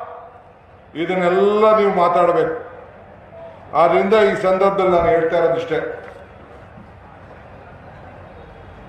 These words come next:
ನಾನು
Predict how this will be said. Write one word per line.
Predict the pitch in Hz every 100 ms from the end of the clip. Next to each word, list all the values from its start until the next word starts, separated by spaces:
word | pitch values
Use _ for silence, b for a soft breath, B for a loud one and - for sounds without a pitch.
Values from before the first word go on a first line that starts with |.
| - - - - - - - - - - - - - - - - - - - 147
ನಾನು | 190